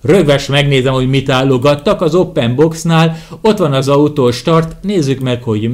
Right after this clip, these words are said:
mit indít, megnyitás, ezzel megnyitjuk.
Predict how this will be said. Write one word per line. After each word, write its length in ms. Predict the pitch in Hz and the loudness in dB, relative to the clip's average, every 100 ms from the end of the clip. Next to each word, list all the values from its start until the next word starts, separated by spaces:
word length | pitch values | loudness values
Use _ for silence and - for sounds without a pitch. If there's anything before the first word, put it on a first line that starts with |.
| 143 | 2
mit 220 | 190 214 | 2 4
indít, 560 | 190 165 151 147 143 143 | 2 2 2 2 0 -4
megnyitás, 840 | 139 127 131 127 123 113 107 - - | -2 -2 -2 -4 -4 -4 -4 -8 -2
ezzel 600 | 170 139 135 120 113 208 | 0 0 -2 -2 -2 -4
megnyitjuk. 680 | 165 151 147 143 147 123 | -4 -2 -2 -2 -2 -4